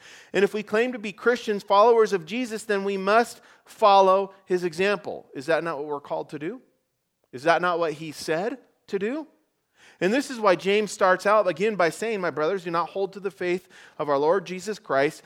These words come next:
Another way of translating this word from the Greek is with the word favoritism. That might be another way that we can look at it. Do not, do not hold to your faith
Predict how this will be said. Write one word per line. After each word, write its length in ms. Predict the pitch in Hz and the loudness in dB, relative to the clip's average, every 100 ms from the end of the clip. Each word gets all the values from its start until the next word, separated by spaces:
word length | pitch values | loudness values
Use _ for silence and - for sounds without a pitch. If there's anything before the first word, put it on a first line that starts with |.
| - | -10
Another 300 | 139 151 165 | -2 0 0
way 200 | 185 190 | 0 0
of 80 | 175 | -2
translating 680 | 180 180 180 170 180 175 170 | -4 -6 -6 -4 -4 -4 -8
this 240 | 156 151 | -10 -12
word 240 | 160 160 170 | -4 -4 -4
from 180 | 170 160 | -10 -10
the 80 | |
Greek 400 | 139 175 196 190 | -6 -4 -4 -4
is 180 | 165 151 | -6 -6
with 200 | 156 165 | -8 -10
the 80 | 175 | -10
word 320 | 131 135 156 | -6 -4 -6
favoritism. 800 | - 196 220 202 - 123 110 113 | -6 -6 -4 -6 -8 -12 -10 -8
That 160 | 127 135 | -6 -4
might 240 | 143 135 | -6 -6
be 100 | 156 | -8
another 260 | 147 143 143 | -6 -6 -6
way 200 | 131 135 | -6 -6
that 140 | 131 | -6
we 100 | 156 | -8
can 180 | 156 160 | -10 -10
look 180 | 220 175 | -8 -8
at 140 | 123 | -8
it. 120 | 90 - - _ _ _ _ _ | -8 -12 -20 _ _ _ _ _
Do 160 | 123 170 | -6 0
not, 400 | 165 185 196 - _ _ _ _ _ | 2 2 0 -6 _ _ _ _ _
do 120 | 170 | -8
not 280 | 160 151 165 | 2 2 2
hold 320 | - 196 190 | -2 -4 -4
to 120 | - | -8
your 180 | 202 196 | -4 -4
faith 800 | 170 _ 247 233 151 185 - - | -4 _ 0 2 2 -4 -8 -20